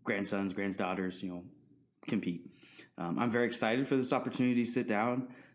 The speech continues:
um, with Ben. Uh, Ben is a talented young man, and I'm very excited to learn more, um, about this individual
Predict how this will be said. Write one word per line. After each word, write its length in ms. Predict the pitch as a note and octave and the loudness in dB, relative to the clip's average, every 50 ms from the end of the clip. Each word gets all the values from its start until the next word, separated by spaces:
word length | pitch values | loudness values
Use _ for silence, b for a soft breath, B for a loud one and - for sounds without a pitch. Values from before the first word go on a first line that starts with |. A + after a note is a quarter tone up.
| B | B
um, 280 | - G2+ G2+ G2+ G#2 G#2 | -2 0 2 2 2 2
with 180 | G#2+ G#2+ - | 2 0 0
Ben. 300 | G#2 G#2+ G#2+ A#2 D3 D3+ | 2 2 2 2 2 2
Uh, 180 | C3 F#2 F#2 F2+ | 0 0 -2 -2
Ben 180 | F#2+ F#2 F#2+ G2+ | -2 -2 -2 0
is 120 | G2 F2+ | 0 -2
a 60 | F#2 | -4
talented 500 | - - - G#2 G#2+ A2 A2+ - A2+ A2 | -6 -4 -2 0 2 2 2 0 0 0
young 200 | A2 G#2+ G#2 G#2 | 0 2 2 2
man, 400 | G2+ G2+ G2 G#2+ A#2+ B2 B2+ B2 B B B B B | 2 2 0 0 0 0 -2 -4 B B B B B
and 180 | - F#2+ F#2+ F#2+ | -4 -2 0 0
I'm 60 | F#2+ | 0
very 160 | F#2 A2+ B2 | 2 2 2
excited 420 | A2+ A#2 - - G#2+ G#2+ G#2 G2+ G2+ | 0 0 0 0 0 2 2 0 0
to 100 | G#2 G#2 | 0 0
learn 200 | G2+ G2+ G2+ F#2+ | 0 2 2 2
more, 380 | G2 G2 G#2 G#2 G#2 G2+ G2+ - B B B B B B | 2 2 2 2 0 0 -2 -4 B B B B B B
um, 220 | F2+ F2+ F2+ F2+ | -6 -4 -2 0
about 260 | F#2 F#2 G2 G2 G2 | 0 0 0 0 0
this 160 | - G2+ F#2+ - | -2 -4 -2 0
individual 580 | - G#2 G2+ G#2 F#2+ G2 F#2+ F#2+ F#2 F#2 F#2 | -2 0 0 0 0 -2 -2 -2 -2 -4 -4